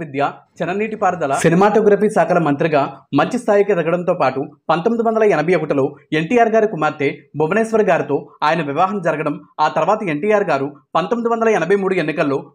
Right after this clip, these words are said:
ప్రభంజనం సృష్టించి ముఖ్యమంత్రిగా ప్రమాణ స్వీకారం చేసిన పిమ్మట చంద్రబాబు గారితో పాటు రామ్మూర్తి గారు కూడా అన్న వెంటే నడిచి తెలుగుదేశం పార్టీలో చేరడం జరిగింది. చంద్రబాబు గారు చిన్న వయసులోనే రాజకీయాల్లోకి రావడంతో తల్లిదండ్రులతో పాటు ఇంటి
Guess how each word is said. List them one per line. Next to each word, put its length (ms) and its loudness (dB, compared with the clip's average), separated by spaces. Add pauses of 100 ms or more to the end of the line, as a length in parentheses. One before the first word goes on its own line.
(140)
ప్రభంజనం 500 0
సృష్టించి 420 -6 (320)
ముఖ్యమంత్రిగా 600 -2
ప్రమాణ 320 0
స్వీకారం 460 0
చేసిన 280 -6
పిమ్మట 240 -2 (420)
చంద్రబాబు 440 0
గారితో 320 0
పాటు 200 -4 (340)
రామ్మూర్తి 400 -4
గారు 180 2
కూడా 160 0 (320)
అన్న 180 -2
వెంటే 280 0
నడిచి 260 -6 (280)
తెలుగుదేశం 420 -4 (100)
పార్టీలో 360 0
చేరడం 300 -2
జరిగింది. 420 -4 (300)
చంద్రబాబు 460 0
గారు 180 -2 (300)
చిన్న 180 -4
వయసులోనే 420 0
రాజకీయాల్లోకి 520 -2
రావడంతో 400 -4 (300)
తల్లిదండ్రులతో 640 -2
పాటు 220 -2 (320)
ఇంటి 140 -8